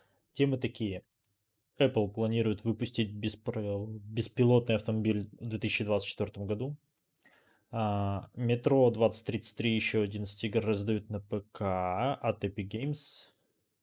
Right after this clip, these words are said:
Древние люди впадали в зимнюю спячку во время сильных морозов. А, с февраля Дом два будет на другом канале. И если вы думали, что его закроют, то хрен там.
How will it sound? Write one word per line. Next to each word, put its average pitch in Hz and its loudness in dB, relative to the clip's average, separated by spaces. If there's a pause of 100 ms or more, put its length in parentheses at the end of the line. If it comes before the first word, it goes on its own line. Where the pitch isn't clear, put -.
(360)
Древние 117 2
люди 117 2
впадали 110 0
в 107 -2
зимнюю 107 -2
спячку - -2
во 104 -2
время 104 -2
сильных 101 -6
морозов. 98 -4 (1500)
А, 107 -2
с - -4
февраля 117 4 (220)
Дом 123 2
два 110 6
будет 110 -2
на 113 0
другом 113 2
канале. 110 -2
И 113 -6
если 110 -4
вы 110 -4
думали, 110 -4
что 110 -6
его 107 -2
закроют, 107 -6
то 104 -6
хрен 98 -4
там. 123 -4